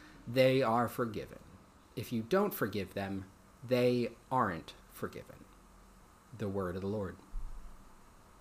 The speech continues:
So we just heard, uh, the first appearance of Jesus to the disciples after his crucifixion,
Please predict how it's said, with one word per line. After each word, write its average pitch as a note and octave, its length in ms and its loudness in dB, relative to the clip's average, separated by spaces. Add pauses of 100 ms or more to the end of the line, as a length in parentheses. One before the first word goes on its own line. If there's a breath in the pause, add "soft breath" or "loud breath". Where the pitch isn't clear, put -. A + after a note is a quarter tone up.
(2750 soft breath)
So E3 440 8 (380)
we F3+ 160 8
just G3 340 6
heard, B2 520 6 (220)
uh, A#2 320 8
the C3+ 80 6
first E3+ 400 8
appearance C3 440 6
of C3 100 4
Jesus A2 420 -2
to - 140 -8
the A#2 100 -2
disciples F#2 680 6 (400 loud breath)
after C#3 540 6
his G#2 220 6
crucifixion, - 720 0